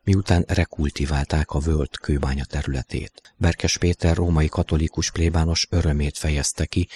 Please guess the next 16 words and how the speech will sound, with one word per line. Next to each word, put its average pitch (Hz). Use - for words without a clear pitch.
hogy 98
Alsó-Őrsön 78
rendezik 76
meg 78
a 78
különleges 69
eseményt. -
Kálmán 78
Csaba 82
református 76
lelkipásztor 82
fontosnak -
tartotta, -
hogy 85
az 76
egyház 90